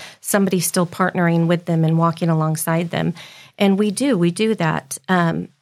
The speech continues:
Kenya is a little bit different in their education system. Most children who graduate high school do not get the opportunity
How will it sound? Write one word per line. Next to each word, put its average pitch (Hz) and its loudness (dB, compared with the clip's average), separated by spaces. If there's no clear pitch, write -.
Kenya 240 2
is 220 -2
a 202 -2
little 196 0
bit 233 -4
different 233 -2
in 190 2
their 180 0
education 185 -4
system. 202 -4
Most 202 -2
children 202 0
who 190 0
graduate 190 -2
high 175 0
school 180 -4
do 175 -2
not 180 0
get 170 -4
the 175 -2
opportunity 170 -2